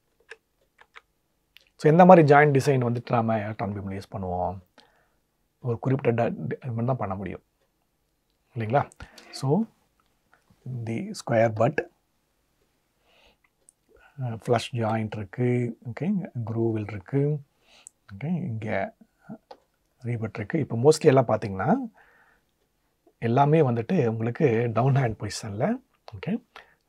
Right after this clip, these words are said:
butt கான்ஃபிகரேஷன் தான் பண்ணுவோம். ஏன்னா வேற கான்ஃபிகரேஷன்ல பண்ணும் பொழுது, நமக்கு electron பீமை வந்துட்டு நாம செலுத்தும் பொழுது கொஞ்சம் கஷ்டமா இருக்கும். So இதெல்லாம் வந்துட்டு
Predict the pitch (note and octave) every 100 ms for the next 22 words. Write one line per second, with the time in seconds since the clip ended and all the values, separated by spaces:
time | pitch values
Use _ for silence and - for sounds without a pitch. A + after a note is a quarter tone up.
0 | _ - - C3+ - D3+ - C#3 B2 A2+
1 | A2+ A2 G#2+ B2+ A#2 F#2 F2 - _ _
2 | _ _ _ _ _ _ _ _ _ -
3 | C3+ B2 C3+ C3 B2+ C3+ C3 B2 B2 A2+
4 | B2 C3 C#3 D3 C#3+ B2+ C3+ A#2 A2+ A2+
5 | A#2+ B2 A2+ A2+ A2 G#2+ A2 A2+ C3 G#2
6 | A#2+ A2 G2 - - - - B2 A2+ A2+
7 | A2 C3 B2+ G#2+ F3 - _ _ - _
8 | _ _ _ _ - _ - C3 A#2 -
9 | - A#2 E2+ - - - _ _ _ _
10 | _ _ _ _ - - - C#3 D3 D3+
11 | C#3+ B2 G#3+ C4+ F#3+